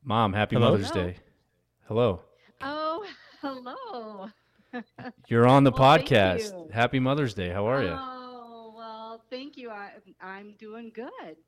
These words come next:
Speaker 2: Hello,
Speaker 3: Doing
Speaker 2: Missus Durfelt.
Speaker 3: good.
Speaker 2: How are you?
Speaker 3: Hel-, I'm good. How are you doing?
Speaker 2: I'm fantastic.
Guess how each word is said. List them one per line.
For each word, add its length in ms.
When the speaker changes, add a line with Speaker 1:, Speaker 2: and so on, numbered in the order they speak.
Speaker 2:
Hello, 200
Speaker 3:
Doing 100
Speaker 2:
Missus 240
Durfelt. 440
Speaker 3:
good. 60
Speaker 2:
How 120
are 80
you? 320
Speaker 3:
Hel-, 300
I'm 240
good. 380
How 120
are 120
you 160
doing? 520
Speaker 2:
I'm 280
fantastic. 840